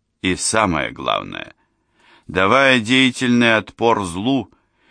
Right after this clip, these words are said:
гриновские персонажи сами не становятся злом,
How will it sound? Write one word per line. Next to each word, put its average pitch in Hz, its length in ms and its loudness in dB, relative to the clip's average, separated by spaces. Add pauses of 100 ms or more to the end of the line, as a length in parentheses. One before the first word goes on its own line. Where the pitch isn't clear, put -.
(120)
гриновские 127 720 2
персонажи 117 800 0
сами 120 340 2
не 113 180 0
становятся 110 720 -2
злом, 80 460 -6